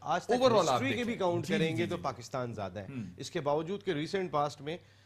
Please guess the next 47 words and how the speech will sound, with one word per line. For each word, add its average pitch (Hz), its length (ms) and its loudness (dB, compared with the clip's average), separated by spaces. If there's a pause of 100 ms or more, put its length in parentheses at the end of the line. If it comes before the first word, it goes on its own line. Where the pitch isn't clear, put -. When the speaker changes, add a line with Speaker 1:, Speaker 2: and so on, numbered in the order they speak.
(240)
Speaker 1:
जो 151 80 -8
इस - 300 -8
वक्त 190 140 0
जो 151 100 -6
दस 147 260 -4
साल 151 180 -2
का 156 120 -4
बच्चा 131 280 -4
होगा, 131 220 0
वो 165 160 -2
अपने 156 280 -4
बाप 120 280 -4
से - 140 -16
यही 156 220 -6
सवाल 143 300 -6
करता 131 280 -8
रहता 127 240 -8
होगा 131 140 -8
कि 139 60 -14
अब्बा, 147 220 -6
हम 147 160 -8
इंडिया 139 260 -2
से 180 120 -2
क्यों 156 140 -4
नहीं 143 140 -4
जीतते? 104 280 -10
Speaker 2:
क्यों 175 240 -8
हार 117 160 -2
जाते 107 280 -4
हैं 98 80 -8
इंडिया 90 180 -10
से? 85 80 -16
Speaker 1:
पिछले 170 240 -6
दस 160 300 -2
साल 156 280 -2
के 143 120 -6
अंदर 135 300 -4
क्योंकि 139 300 -10
इस 123 300 -12
तरीके 139 300 -8
के 147 120 -10
रिजल्ट्स 127 380 -6
दिखाई 120 380 -6
दिए, 135 340 -6
Speaker 2:
हम्म। 123 180 -6
Speaker 1:
अ, 120 140 0
वो 131 300 -4